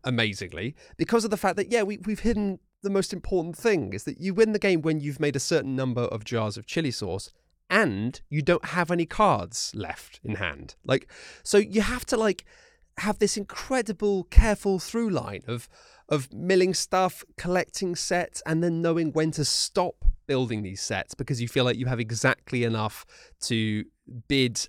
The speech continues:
and grab all of the hot sauces you need to, to end the game. And that, like, racing line curve running through the game was just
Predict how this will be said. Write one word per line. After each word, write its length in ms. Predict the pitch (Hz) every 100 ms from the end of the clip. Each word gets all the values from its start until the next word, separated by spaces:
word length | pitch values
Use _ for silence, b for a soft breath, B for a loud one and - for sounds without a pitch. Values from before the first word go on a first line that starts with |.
| -
and 300 | 123 117 107
grab 500 | 120 120 113 110 - b b b -
all 220 | 127 113
of 100 | 107
the 80 | 107
hot 180 | - -
sauces 400 | 104 95 110 104
you 80 |
need 260 | 101 95 95
to, 200 | - 98 -
to 180 | - 117
end 180 | 104
the 40 | 113
game. 340 | 131 113 85 B B B B
And 200 | 147 156
that, 280 | 233 254 -
like, 300 | 175 196 - b b b
racing 440 | 147 175 180 214 165
line 280 | 120 110 104
curve 560 | 143 151 123 95 90
running 260 | 127 135 123
through 220 | - 117
the 160 | 110 110 -
game 280 | 139 123 98
was 140 | 107
just 240 | - 131